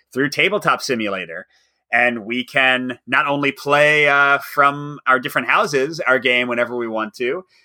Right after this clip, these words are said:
we can, uh, make changes in a second without any cost of ink, without any cost of paper, with that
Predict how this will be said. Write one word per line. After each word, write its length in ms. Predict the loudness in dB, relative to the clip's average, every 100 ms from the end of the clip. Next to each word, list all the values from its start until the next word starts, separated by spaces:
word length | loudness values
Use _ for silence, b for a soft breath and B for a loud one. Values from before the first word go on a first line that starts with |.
| _ -6
we 160 | -6
can, 400 | -2 0 2 2
uh, 160 | 2 2
make 220 | 2 0
changes 520 | 0 0 0 -2 -2
in 80 | -2
a 40 | -2
second 400 | 0 0 0 -4
without 300 | 0 0 0
any 240 | 0 0
cost 380 | 0 2 2 0
of 100 | -6 -2
ink, 300 | -2 -2 -8
without 280 | -6 -4
any 120 | -4 -4
cost 260 | -2 -2
of 120 | -6 -10
paper, 340 | -4 -2 0
with 160 | -2 -4
that 160 | -8